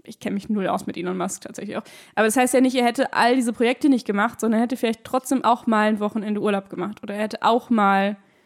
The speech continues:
ähm, wär auch mal mit in die Kneipe gegangen mit seinen Freunden. Und ich, ich glaube, dass er trotzdem diese <laughs> Dinge hätte erreichen können, wenn er also diese kleinen Punkte trotzdem gemacht hätte.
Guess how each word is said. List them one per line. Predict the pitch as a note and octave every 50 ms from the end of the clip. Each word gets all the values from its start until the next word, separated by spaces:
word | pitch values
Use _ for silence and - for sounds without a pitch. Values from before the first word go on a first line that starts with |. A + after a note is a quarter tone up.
| _ _ _ _
ähm, | - F#3+ G3 G3+ G3+ G3+ G3+ - -
wär | - G3+ - -
auch | A3+ A#3+ A3
mal | B3+ A3+ A3
mit | A3+ A3 G#3+ G#3 - - -
in | - - G#3 G3+
die | G#3+
Kneipe | G3+ - - G3+ G#3 G3+ A3
gegangen | G3+ G3+ G3 G3+ F#3+ F#3+ F#3+
mit | G3 -
seinen | F#3+ F#3 G3 F#3+
Freunden. | - - F#3 F#3 G3 F#3 - G#3 G#3 - - - - - _ -
Und | G#3 G3
ich, | - G#3+ - -
ich | - A3 -
glaube, | - A3 A3+ B3 B3+ C4 C4 B3+ B3+ - - _ _
dass | - G3+ G#3+ -
er | A3+ -
trotzdem | - A3 A#3+ C#4 C4+ - - B3+ C4 A#3+
diese | C4 A#3 C4 A#3+
<laughs> |
Dinge | B3 D#4+ F#4 E4+ F4 D#4
hätte | B3 A#3+ A#3 C#4
erreichen | A3+ A3 G3 G#3 A3+ C4 D4 D4 D4 C#4
können, | E4 D4+ D4+ D4+ D#4 E4 F4 - - _ _ _ _ -
wenn | - A3 A3+ A#3
er | A3+ G#3+ - -
also | G#3+ A3+ A3+ A#3+
diese | G#3 A#3+ A3 A#3+
kleinen | A3+ - B3 A#3 A#3+ B3 C4
Punkte | B3+ C4+ B3+ A#3 - A3
trotzdem | - A#3 A3 - B3 A#3
gemacht | A3+ A3 G3+ G3 G3 - -
hätte. | - G3 - - F#3 F#3 F#3+ F#3+